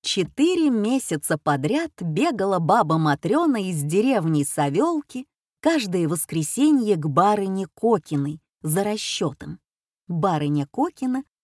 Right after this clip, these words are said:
сама к Матрёне не выходила, а присылала через прислугу сказать, что, мол, нынче заняты, блины кушают, либо книжку читают, либо занездоровели,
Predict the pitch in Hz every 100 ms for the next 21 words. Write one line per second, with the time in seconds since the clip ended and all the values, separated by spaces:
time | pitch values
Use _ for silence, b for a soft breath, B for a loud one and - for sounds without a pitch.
0 | _ - - 226 180 160 208 - 285 294
1 | 202 147 165 202 208 214 240 285 247 160
2 | 127 160 - _ _ _ 214 - 220 214
3 | 233 233 170 147 151 175 160 - 185 180
4 | - 302 349 160 - _ _ - - 285
5 | 254 - - 247 240 240 254 247 - 247
6 | 196 185 175 175 - 202 - _ 208 262
7 | 269 240 240 - 254 - - 254 - _
8 | _ _ - 415 359 - 208 214 - -
9 | 254 - - 247 240 240 - _ _ _
10 | 226 247 208 208 226 220 196 165 180 156
11 | 214 269 254 240